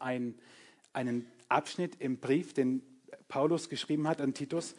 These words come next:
Und in diesem Brief wird schon seit es ihn gibt, seit es die alte Kirche gibt, die erste Christenheit, wird dieser Text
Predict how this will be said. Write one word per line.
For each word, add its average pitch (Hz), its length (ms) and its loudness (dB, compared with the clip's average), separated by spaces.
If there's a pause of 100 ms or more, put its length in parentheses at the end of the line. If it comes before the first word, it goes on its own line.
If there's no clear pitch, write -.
(280)
Und 147 180 2
in 147 140 2
diesem 151 380 0 (160)
Brief 165 440 4 (580)
wird 139 180 8
schon 147 180 2
seit 180 380 6
es - 360 -8 (300)
ihn 147 300 0
gibt, 156 300 2
seit 151 280 0
es - 160 -6
die 139 160 0 (120)
alte 156 320 0
Kirche 170 460 2
gibt, 160 280 -4
die 143 60 2
erste 127 300 -4
Christenheit, 156 480 -2
wird 135 140 0
dieser 143 280 -2
Text - 380 -4